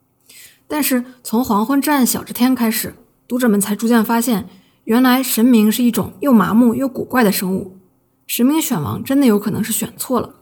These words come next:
而神仙指定一个不适合的人来做这种要命的工作。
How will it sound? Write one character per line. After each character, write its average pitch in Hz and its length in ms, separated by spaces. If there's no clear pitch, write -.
而 220 160
神 208 240
仙 240 180
指 240 100
定 190 200
一 196 80
个 208 80
不 202 120
适 - 160
合 202 140
的 175 100
人 160 200
来 202 140
做 240 120
这 220 120
种 202 180
要 233 160
命 220 160
的 175 80
工 196 180
作。 - 360